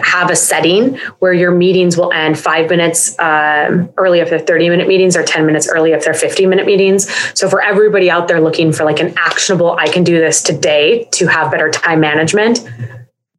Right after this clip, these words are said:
go change that setting on your Outlook <laughs> calendar. Uh, so that's a really great tip, Jason. Um, so I, I feel like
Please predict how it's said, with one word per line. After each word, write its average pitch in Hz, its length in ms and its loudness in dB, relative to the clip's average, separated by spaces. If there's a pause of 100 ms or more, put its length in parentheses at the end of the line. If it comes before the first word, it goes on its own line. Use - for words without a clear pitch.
go 185 260 2
change 165 320 0
that 160 180 -2
setting 160 240 0
on 156 120 2
your 160 100 0
Outlook 208 340 0
<laughs> - 80 -2
calendar. 277 460 2 (1120)
Uh, 214 420 2
so 185 120 -2
that's 202 100 0
a 190 80 2
really 170 240 2
great 160 240 -4
tip, 160 220 -2
Jason. 175 580 -2 (800)
Um, 202 600 0
so 226 340 0
I, 220 260 0
I 233 100 -2
feel 269 220 0
like 285 320 -2